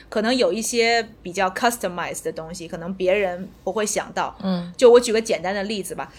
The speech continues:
Speaker 1: 就是我到什么地方去旅行，特别是美国境内，我都喜欢给朋友还有给自己寄个明信片，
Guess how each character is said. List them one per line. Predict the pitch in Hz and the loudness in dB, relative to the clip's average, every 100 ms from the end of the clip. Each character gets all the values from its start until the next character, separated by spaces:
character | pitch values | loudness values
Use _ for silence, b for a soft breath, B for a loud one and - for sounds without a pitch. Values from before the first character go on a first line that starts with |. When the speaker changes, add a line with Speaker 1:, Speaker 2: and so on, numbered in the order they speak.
| B | B
Speaker 1:
就 | - 233 | -6 -4
是 | 202 208 190 175 B - | -2 0 0 -2 B -2
我 | 185 185 165 165 160 - - | 2 4 2 -2 -6 -14 -2
到 | 269 226 190 175 165 147 147 - - | 4 6 6 4 2 0 -6 -14 -14
什 | - 214 | -6 -2
么 | 220 | -2
地 | 233 254 | -2 -2
方 | 226 196 | -2 -6
去 | 226 214 | -4 -4
旅 | 190 | -6
行， | 160 156 156 208 | -6 -10 -10 -6
特 | 294 | 2
别 | 247 | 2
是 | 240 | 2
美 | 202 | -2
国 | - 185 | -2 -2
境 | 247 214 | -2 -4
内， | 226 185 | -2 -2
我 | 170 | 2
都 | 233 | 2
喜 | 254 180 | 0 -4
欢 | 156 185 190 220 | -6 -6 -4 -4
给 | 185 156 | -2 -4
朋 | - 196 180 | -4 -6 -4
友 | 220 190 | -2 -2
还 | 196 | -2
有 | |
给 | 208 170 | -2 -4
自 | - | -6
己 | 196 165 | -10 -12
寄 | - 240 | -6 -4
个 | 190 | -2
明 | 185 208 | -4 -6
信 | 240 226 | -6 -6
片， | 254 208 | -6 -8